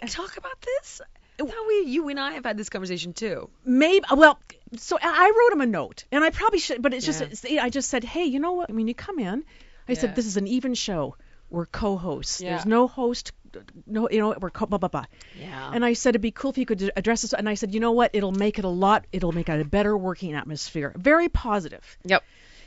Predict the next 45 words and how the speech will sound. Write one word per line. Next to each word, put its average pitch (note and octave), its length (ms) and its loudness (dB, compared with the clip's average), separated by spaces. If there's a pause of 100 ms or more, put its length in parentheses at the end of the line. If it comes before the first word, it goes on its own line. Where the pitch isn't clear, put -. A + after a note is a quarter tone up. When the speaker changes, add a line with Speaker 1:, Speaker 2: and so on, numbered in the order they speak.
(320)
Speaker 2:
Okay. - 240 -10 (540)
So A#3 320 -6
months C#4 340 -4
go D#4 160 -2
by. E3+ 360 -4 (460)
Speaker 1:
Mm. E3+ 200 -16 (680)
Speaker 2:
Uh, E3+ 240 -4
just B3+ 260 -4
last D4 300 -4
week, - 380 -10 (280)
Speaker 1:
Mm. F#3 220 -10 (640)
Speaker 2:
there's A3+ 180 -2
some E4 220 -2
kind C#4+ 180 -2
of C4 60 -2
conversation. G#3+ 640 -4
I'm A#3+ 80 0
not A#3 80 -4
gonna, G#3+ 160 -6
but C#4 140 2
it F4+ 100 -2
happens D#4+ 380 0 (100)
all B3 220 8
the A3 80 0
time, F#3+ 420 -2
Speaker 1:
I F3+ 60 -8
know. C#4+ 80 -10
Speaker 2:
right? G3+ 240 2
When G3 120 -2
the F3+ 60 -2
guy B3+ 260 6
comes D#4 260 -2
into D#4 140 -2
the C#4+ 120 -4
room, B3 400 0 (360)
he - 240 -12
always A#3 380 6
talks G#3 320 -8
to G3+ 100 -4
the F3 100 -4
guy. B2+ 280 -10
Speaker 1:
Yeah, F3+ 280 6
men G3 260 0
do F#3 160 -4
that. D#3+ 260 2